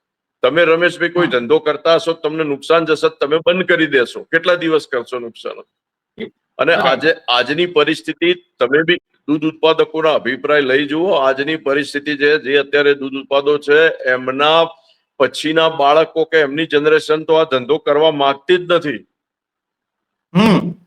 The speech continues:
Speaker 1: કે ત્રણસો ને પાસઠ દિવસ જિંદગી ગમાણમાં જાય, સવારે ચાર વાગે ઉઠવાનું, શિયાળો, ઉનાળો, ચોમાસું,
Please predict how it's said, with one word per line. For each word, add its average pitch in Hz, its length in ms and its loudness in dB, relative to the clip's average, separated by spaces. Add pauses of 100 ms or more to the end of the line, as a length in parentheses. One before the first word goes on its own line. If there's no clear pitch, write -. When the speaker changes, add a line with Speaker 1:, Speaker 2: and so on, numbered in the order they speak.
(240)
Speaker 1:
કે 147 100 4
ત્રણસો 143 480 0
ને 160 140 4
પાસઠ 151 540 0
દિવસ 143 380 0
જિંદગી 131 520 -4
ગમાણમાં 123 680 -2
જાય, 127 480 2
સવારે 113 460 -2
ચાર 113 300 0
વાગે 113 260 -2
ઉઠવાનું, 117 640 -4
શિયાળો, 110 480 0
ઉનાળો, 107 540 -2
ચોમાસું, 107 680 -6